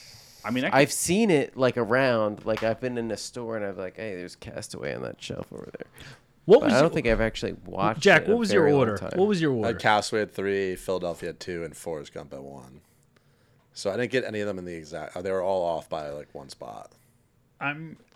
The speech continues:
Speaker 4: But I'll take a, I'll take the top. I, I got 'em all in the top three.
Speaker 3: I was
Speaker 4: I'll,
Speaker 3: gonna
Speaker 4: that's a, that's a
Speaker 3: say <laughs>
Speaker 4: personal win.
Speaker 3: I was gonna say,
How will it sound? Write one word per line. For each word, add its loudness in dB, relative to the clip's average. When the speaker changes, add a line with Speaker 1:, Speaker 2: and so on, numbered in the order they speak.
Speaker 4:
But -2
I'll 6
take 6
a, 6
I'll -4
take -4
the -2
top. 0
I, -2
I -4
got 6
'em 4
all -2
in -14
the -12
top -14
three. -12
Speaker 3:
I -4
was -2
Speaker 4:
I'll, 0
Speaker 3:
gonna 0
Speaker 4:
that's 0
a, 6
that's 6
a 10
Speaker 3:
say 4
<laughs> -4
Speaker 4:
personal 4
win. -2
Speaker 3:
I 2
was 0
gonna 2
say, 4